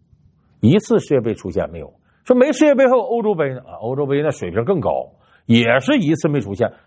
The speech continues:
打过附加赛。就从九一年他加入欧足联以后，以色列足球一次都没有在世界大赛上出现过，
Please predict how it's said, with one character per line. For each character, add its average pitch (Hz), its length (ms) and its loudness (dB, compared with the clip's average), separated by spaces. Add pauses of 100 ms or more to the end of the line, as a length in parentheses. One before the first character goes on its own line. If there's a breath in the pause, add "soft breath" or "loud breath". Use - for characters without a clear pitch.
(120)
打 107 160 2
过 208 100 0
附 113 140 -4
加 117 160 0
赛。 143 160 -8 (840)
就 269 180 4
从 240 240 0
九 165 180 2
一 226 80 -2
年 208 180 2
他 202 120 0
加 214 280 0
入 240 160 -4
欧 180 200 -8
足 175 120 -8
联 151 200 -2
以 104 40 -10
后， 120 220 -8
以 107 160 -6
色 123 100 -2
列 180 140 2
足 131 180 -4
球 85 120 -6 (360 loud breath)
一 175 240 4
次 294 240 2
都 165 140 0
没 156 80 0
有 120 160 -2
在 120 140 0
世 - 80 -18
界 120 160 0
大 110 140 0
赛 110 120 -4
上 90 100 -4
出 - 140 -16
现 85 160 -10
过， 73 100 -16